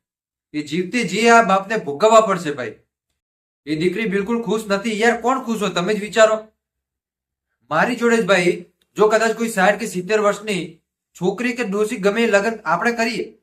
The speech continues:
ના કરીએ ભાઈ, કોઈ પણ ના કરે, આપણે આપણી આજુબાજુની કાસ્ટ સાથે જ લગ્ન કરીએ. મારી ઉંમર માની લો કે એકવીસ વર્ષ, તો મારી બાવીસ વર્ષ અથવા ત્રેવીસ વર્ષની છોકરી જોડે લગ્ન થઈ શકે, અથવા એનાથી નાની છોકરી જોડે મારા લગ્ન થઈ શકે. કેટલી નાની?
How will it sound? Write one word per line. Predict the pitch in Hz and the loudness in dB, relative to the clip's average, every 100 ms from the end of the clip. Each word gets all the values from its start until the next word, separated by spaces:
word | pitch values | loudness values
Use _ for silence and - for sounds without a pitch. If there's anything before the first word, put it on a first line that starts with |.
| _ - | _ -2
ના | 151 214 | 4 4
કરીએ | 220 196 190 | 2 0 0
ભાઈ, | 156 156 | -2 -6
કોઈ | 160 247 | -2 -2
પણ | 247 269 220 | 0 0 4
ના | 208 | 2
કરે, | 175 143 117 _ _ - | 2 -4 -6 _ _ 0
આપણે | 160 185 220 247 220 - | 2 4 4 2 0 0
આપણી | 170 196 220 | 0 0 0
આજુબાજુની | 185 175 196 196 180 196 196 | 2 0 2 2 2 -4 -6
કાસ્ટ | 175 170 175 | 0 0 0
સાથે | 190 165 156 | -4 -2 -2
જ | 196 | -2
લગ્ન | 170 170 156 | -2 -2 -4
કરીએ. | 139 123 117 _ _ - | -6 -8 -12 _ _ 2
મારી | 170 247 254 | 4 4 2
ઉંમર | 247 | 2
માની | 240 240 233 | 2 2 0
લો | |
કે | 233 | 0
એકવીસ | 208 214 220 165 | 0 -2 -6 -4
વર્ષ, | 123 - _ _ - | -6 -8 _ _ -4
તો | 156 | 0
મારી | 156 165 190 | 4 4 4
બાવીસ | 208 175 202 | 2 2 0
વર્ષ | 208 196 | -2 -4
અથવા | 208 220 | -4 -6
ત્રેવીસ | 202 196 226 | -4 -6 -4
વર્ષની | 226 196 220 | -6 -6 -10
છોકરી | 196 185 208 | -10 -8 -6
જોડે | 196 196 | -2 -2
લગ્ન | 180 175 | -2 -2
થઈ | 170 156 | -2 -4
શકે, | 147 123 - - - | -4 -8 -10 -12 -4
અથવા | 180 240 | -2 2
એનાથી | 247 254 254 233 | 2 2 -2 0
નાની | 190 - - | 0 0 -4
છોકરી | 233 226 208 | -6 -4 0
જોડે | 196 | 2
મારા | 180 160 156 | 4 4 2
લગ્ન | 151 151 | -2 -4
થઈ | 139 | -6
શકે. | 127 123 | -8 -10
કેટલી | 120 233 247 285 | -4 -4 0 2
નાની? | 220 147 | 2 2